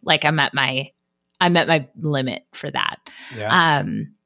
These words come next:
Speaker 1: and that's been a journey of, you know, doing my own therapy and getting to know myself well enough to be able to set that boundary so that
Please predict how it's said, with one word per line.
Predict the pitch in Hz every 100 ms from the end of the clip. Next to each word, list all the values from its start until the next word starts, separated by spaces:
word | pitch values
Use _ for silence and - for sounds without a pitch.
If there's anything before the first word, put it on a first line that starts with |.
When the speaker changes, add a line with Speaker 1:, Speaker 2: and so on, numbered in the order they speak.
| -
Speaker 1:
and | 208 226
that's | 240 -
been | 254 254
a |
journey | 202 208 220 202
of, | 175 160
you | 165
know, | 156
doing | 160 170
my | 180 175
own | 160 247
therapy | 254 123 127 - 143 139
and | 123 156
getting | 156 165
to | 160 165
know | 160
myself | 160 156 - 180 185 -
well | 147 147
enough | 147 147 -
to | 151
be | 151 151
able | 165 175
to | -
set | 147 135 -
that | 135 -
boundary | 131 - 139 120 151
so | - 156
that | 147 143